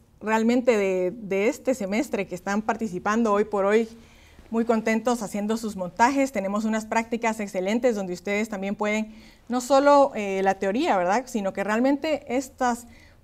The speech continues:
prácticas donde ustedes ponen ahí todo el conocimiento en vivo y en físico. Cómo diseñar ambientes, pues realmente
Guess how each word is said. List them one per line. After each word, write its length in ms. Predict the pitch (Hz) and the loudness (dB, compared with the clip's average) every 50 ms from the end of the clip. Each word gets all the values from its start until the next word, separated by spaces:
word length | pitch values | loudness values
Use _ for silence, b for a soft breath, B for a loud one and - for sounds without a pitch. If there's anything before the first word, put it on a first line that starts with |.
| _ | _
prácticas 480 | - 233 233 226 233 254 240 254 240 214 | -4 -4 -2 -2 -2 -2 0 0 0 0
donde 180 | 208 202 185 | -2 -6 -6
ustedes 400 | 175 - - 214 220 233 226 - - - - - - - | -8 -8 -6 -4 -4 -4 -4 -8 -12 -20 -20 -10 0 4
ponen 400 | 262 262 277 269 247 226 220 214 | 6 6 6 6 4 2 0 0
ahí 240 | 196 190 196 220 | 0 0 0 -2
todo 460 | 214 - - 226 226 226 226 226 226 226 - - - | -2 0 0 2 4 4 4 2 2 -2 -8 -12 -10
el 120 | 208 208 196 | -8 -6 -4
conocimiento 840 | 202 196 190 185 - 190 185 202 214 220 233 226 254 254 254 247 B B B B B B B B | -4 -4 -4 -6 -6 -6 -4 -2 0 0 0 0 0 0 0 -2 B B B B B B B B
en 200 | - 196 190 185 | -6 -6 -4 -2
vivo 500 | 180 220 233 247 254 254 254 254 247 - - | 0 2 4 6 8 8 6 6 4 -2 -10
y 200 | - 202 190 185 | -6 -4 -2 -2
en 160 | 175 175 175 | -2 -2 -2
físico. 520 | - 262 247 240 247 170 170 - - 143 - - - _ | -2 -2 -2 -2 -4 -8 -8 -10 -14 -14 -16 -20 -12 _
Cómo 240 | - 214 214 233 240 | -2 0 2 2 2
diseñar 460 | 220 208 196 - 180 180 196 202 208 | 2 0 -2 -4 -6 -4 -2 0 0
ambientes, 520 | 220 214 214 214 220 220 220 285 311 - | 0 0 0 0 -2 -2 -2 -4 -6 -6
pues 320 | - - - - - - - | -10 -14 -14 -14 -14 -16 -14
realmente 600 | - 170 180 180 185 202 214 214 214 226 220 - | -10 -8 -6 -4 -4 -4 -4 -4 -4 -6 -8 -10